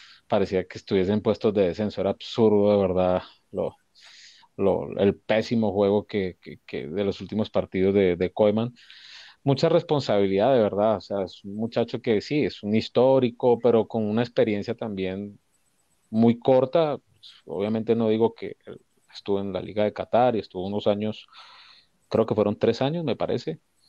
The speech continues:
este, como D T, algo así, dos, tres, pero bueno, o sea, obviamente entendiendo cómo funciona el club, ya eso es un plus,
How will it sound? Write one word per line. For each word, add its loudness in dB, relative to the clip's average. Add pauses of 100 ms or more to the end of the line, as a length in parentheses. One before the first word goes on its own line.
(240)
este, -4
como 0
D 2
T, 4
algo 2
así, -4
dos, -2
tres, 0
pero 0
bueno, 0 (120)
o -14
sea, 2
obviamente 4
entendiendo 2
cómo -2
funciona -4
el -2
club, 0 (100)
ya 4
eso 0
es -4
un -4
plus, 0